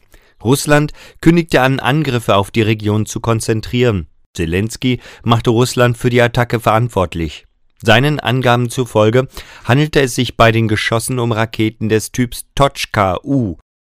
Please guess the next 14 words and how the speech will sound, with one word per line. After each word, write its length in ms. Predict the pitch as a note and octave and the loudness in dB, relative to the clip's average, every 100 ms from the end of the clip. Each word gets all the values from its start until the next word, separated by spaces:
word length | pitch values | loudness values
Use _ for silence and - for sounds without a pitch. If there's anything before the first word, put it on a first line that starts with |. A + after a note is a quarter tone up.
| - | 4
Auch 280 | B2 A2+ - | 6 4 -2
prorussische 960 | - A2+ A#2+ A2 B2 - A2+ - A#2 A2 | 0 2 2 2 -2 -2 -2 2 2 2
Separatisten 1000 | A2+ G#2 A2+ A2+ - D3 - - G#2 F2+ - - | -4 -2 -2 -2 -4 -8 -8 -6 -6 -6 -14 -20
sprachen 580 | - - G#2+ G#2+ G#2+ A#2 | -16 -4 2 2 2 -4
von 220 | - A#2 | -2 -4
einer 400 | - A2 A2+ - | 0 0 0 -2
Tochka-U, 880 | - C3+ - - A#2 A#2 D#3 D#3 G2 - - - | -2 -2 -4 -2 0 0 0 0 -2 -6 -20 -4
behaupteten 640 | - A2+ E3+ - C#3+ - B2 | 2 4 4 2 -4 -2 0
aber, 320 | A2+ A#2 A2+ | 2 2 0
ukrainische 640 | F3 - A#2 A#2+ A2+ G#2+ | -2 0 2 2 0 -2
Truppen 380 | G2 G2+ - A2 | -4 -6 -4 -4
hätten 360 | G2 G2+ - A2 | -2 -4 -2 -2
sie 140 | A2 | 0
abgefeuert. 720 | G#2+ - G#2 - F2+ E2+ - | -4 -2 -4 0 -2 -2 -6